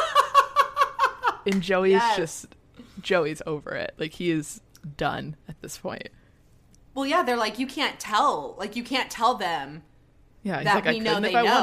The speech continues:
Speaker 1: wanted.
Speaker 2: And he's like, "Couldn't if I tried." Like,
Speaker 1: <laughs>
Speaker 2: because it's
Speaker 1: Yeah.
Speaker 2: getting, it's getting too complicated for Joey.
Speaker 1: Yeah.
Speaker 2: And that's what I love. Like, that's what I love about it. And then also, one, one interesting that I, thing that I saw in the background is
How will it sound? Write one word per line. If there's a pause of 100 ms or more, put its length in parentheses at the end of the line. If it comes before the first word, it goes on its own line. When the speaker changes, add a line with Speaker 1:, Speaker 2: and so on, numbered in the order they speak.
(160)
Speaker 1:
wanted.
Speaker 2:
And
he's
like,
"Couldn't
if
I
tried."
Like,
Speaker 1:
<laughs>
Speaker 2:
because
it's
Speaker 1:
Yeah.
Speaker 2:
getting, (380)
it's
getting
too
complicated
for
Joey. (100)
Speaker 1:
Yeah. (100)
Speaker 2:
And
that's
what
I
love.
Like,
that's
what
I
love
about
it. (140)
And
then
also, (1120)
one,
one
interesting
that
I,
thing
that
I
saw
in
the
background
is